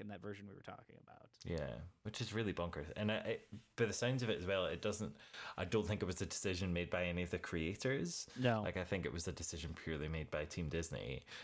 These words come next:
Speaker 2: um, because the creators were not happy
Speaker 1: Yeah.
Speaker 2: that it was being cut. And it's, it's weird, like, y-, you can see it in the film. Like, there is something off
Speaker 1: Mm-hmm.
Speaker 2: about the editing in that film. Like, it doesn't,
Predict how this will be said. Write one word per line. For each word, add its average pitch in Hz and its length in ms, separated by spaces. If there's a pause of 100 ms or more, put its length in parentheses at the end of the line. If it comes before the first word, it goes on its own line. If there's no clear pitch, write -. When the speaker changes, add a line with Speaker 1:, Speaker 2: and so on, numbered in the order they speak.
(140)
Speaker 2:
um, 73 560 (920)
because 92 220
the - 80
creators 87 420
were 85 80
not 78 360
happy 67 720 (240)
Speaker 1:
Yeah. 101 240 (180)
Speaker 2:
that 73 260 (320)
it 82 100
was 85 100
being 73 200 (140)
cut. - 260
And 117 180
it's, - 260
it's 113 200
weird, 113 180
like, 90 240 (480)
y-, 92 180
you 104 140
can 110 160
see 170 280
it 147 100
in 82 80
the 82 60
film. 143 240
Like, 82 240 (300)
there 104 200
is 120 120
something 107 500
off - 540 (400)
Speaker 1:
Mm-hmm. 135 120
Speaker 2:
about 92 280
the 82 120
editing 92 460
in 80 120
that 73 180
film. 87 160
Like, 78 160
it - 200
doesn't, 85 380